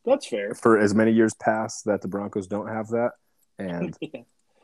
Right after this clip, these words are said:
Speaker 1: Well, we've
Speaker 2: Josh
Speaker 1: never
Speaker 2: Allen
Speaker 1: drafted
Speaker 2: conti-
Speaker 1: a quarterback.
Speaker 2: Right. So get your shit together and fucking do. And I, <laughs> I know it's easy to say, pa-, you know, once things have happened, but it's just frustrating that, I mean, it's that time of the season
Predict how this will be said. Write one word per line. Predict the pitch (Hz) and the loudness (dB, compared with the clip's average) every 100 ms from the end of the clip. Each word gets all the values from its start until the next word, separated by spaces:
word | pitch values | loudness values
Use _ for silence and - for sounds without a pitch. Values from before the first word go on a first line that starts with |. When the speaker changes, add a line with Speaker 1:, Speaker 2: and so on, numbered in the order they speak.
| - - | -16 -4
Speaker 1:
Well, | 127 | 2
we've | 151 | 4
Speaker 2:
Josh | 98 | 4
Speaker 1:
never | 92 107 | 6 6
Speaker 2:
Allen | 104 | 6
Speaker 1:
drafted | 98 95 | 4 0
Speaker 2:
conti- | - 101 | -4 -6
Speaker 1:
a | |
quarterback. | - 107 104 104 107 _ _ _ _ _ _ _ _ _ | -10 -10 -10 -12 -14 _ _ _ _ _ _ _ _ _
Speaker 2:
Right. | 101 92 92 _ - _ _ | 4 4 4 _ -20 _ _
So | - 92 | -2 -2
get | 82 107 | -2 -4
your | 113 | -4
shit | - 101 - | -4 -6 -6
together | 101 107 104 | 0 2 2
and | 95 | -2
fucking | - 98 107 92 | -8 -8 -6 -4
do. | 95 | -2
And | 107 104 _ 165 | 0 0 _ -2
I, | 107 90 - - - - | -2 0 -4 -6 -10 -10
<laughs> | - - | -12 0
I | 170 | 4
know | 120 110 | 6 6
it's | 101 107 - | 2 -6 -6
easy | 101 95 | -6 -6
to | |
say, | 92 - 101 95 90 - - - _ _ - - 131 | -8 -8 -6 -6 -10 -16 -16 -16 _ _ -14 -12 0
pa-, | 110 95 | 0 0
you | 104 | -2
know, | 95 90 | -2 0
once | 92 92 90 | 0 0 0
things | 92 87 | -2 -2
have | 80 | -6
happened, | 82 90 - 87 90 | -6 -8 -6 -10 -8
but | 87 - _ - - - - - _ _ _ | -8 -10 _ -16 -14 -12 -12 -16 _ _ _
it's | - | 2
just | 95 - | 2 2
frustrating | - 90 87 101 92 92 92 - | 4 2 4 4 6 6 2 0
that, | 95 - | 0 2
I | |
mean, | 101 | 2
it's | 101 - | 2 4
that | 101 92 | 2 2
time | 104 95 | 0 0
of | 92 | 0
the | 92 | -2
season | - 95 95 98 90 | 0 0 0 -4 -14